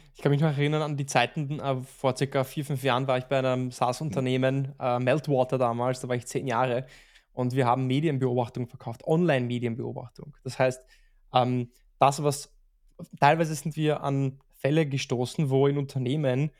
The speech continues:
zwei, drei Leute sitzen und nichts machen den ganzen Tag, außer mit der Schere Zeitungen auszuschneiden, wo zum Beispiel das Unternehmen, äh, erwähnt worden ist, mit der Schere. Und, und dann kleben sie das auf eine A vier Seite, scannen das ein und schicken das dem Geschäftsführer. Ja, also komplett verrückt eigentlich in heutz-,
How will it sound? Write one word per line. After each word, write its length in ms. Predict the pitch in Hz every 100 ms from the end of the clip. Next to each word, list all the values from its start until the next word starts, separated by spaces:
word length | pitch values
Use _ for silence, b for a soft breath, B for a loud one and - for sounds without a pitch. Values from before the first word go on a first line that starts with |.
| b -
zwei, 380 | - 127 147
drei 220 | 165 151 151
Leute 380 | 131 151 -
sitzen 520 | 135 - 180 - 156 185
und 200 | 143 131
nichts 300 | 185 - -
machen 380 | 139 - 170
den 240 | - 139 139
ganzen 280 | 135 131 139
Tag, 280 | 143 -
außer 560 | 139 165 - 143 139 165 B B _
mit 240 | - 151 -
der 60 |
Schere 720 | 139 - 135 180 139 127 131 -
Zeitungen 580 | - - 151 175 180 156
auszuschneiden, 960 | - 151 160 - 143 - 120 127 151 127
wo 140 | 143
zum 180 | 143 151
Beispiel 360 | 123 135 - 151
das 80 |
Unternehmen, 640 | - 139 135 135 160 135 127 _ _ _
äh, 80 | 120
erwähnt 420 | 113 127 147 147
worden 220 | 117 98
ist, 340 | - - - -
mit 140 | 131
der 60 | 123
Schere. 360 | - 123 135
Und, 180 | 135 127 b b -
und 60 |
dann 100 | 131
kleben 300 | 127 160 160
sie 80 | 156
das 140 | 147 143
auf 120 | 135
eine 140 | 131
A 40 | 113
vier 180 | - 214
Seite, 480 | 185 165 - 160 156 B
scannen 320 | - - 143 147
das 140 | 139
ein 200 | - 143
und 120 | 147
schicken 240 | 165 156 147
das 140 | 139
dem 140 | 143
Geschäftsführer. 680 | 135 135 123 - - 139 -
Ja, 80 | 135
also 180 | 131 131
komplett 400 | - 131 139 139
verrückt 380 | - 147 156 135
eigentlich 180 | 127
in 80 | 131
heutz-, 280 | 123 117